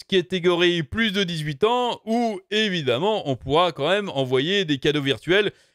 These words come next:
ou accéder aux fonctionnalités de monétisation. <laughs> Pour protéger les mineurs, hein, toujours, évidemment. Payer pour protéger les mineurs.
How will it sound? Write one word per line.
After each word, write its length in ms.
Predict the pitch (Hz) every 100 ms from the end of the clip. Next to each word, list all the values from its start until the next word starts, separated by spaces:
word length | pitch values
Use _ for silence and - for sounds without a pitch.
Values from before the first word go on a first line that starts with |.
| -
ou 140 | 160
accéder 320 | 151 - 151
aux 80 | 202
fonctionnalités 560 | 156 143 147 135 135 220
de 20 |
monétisation. 720 | 175 160 135 147 180 170 101 - - - - - - _ _ _
<laughs> 1500 | 123 - - 113 - - - 110 - - 131 - - _ _
Pour 160 | 139 127
protéger 420 | 117 107 113 156
les 100 | 147
mineurs, 320 | 120 92 76 _ _
hein, 140 | 117 127
toujours, 320 | 120 98 80 -
évidemment. 480 | 104 101 92 85 - - _ _ -
Payer 320 | 135 123 139
pour 160 | 139 117
protéger 440 | 110 104 107 104
les 120 | 117 98
mineurs. 300 | 92 78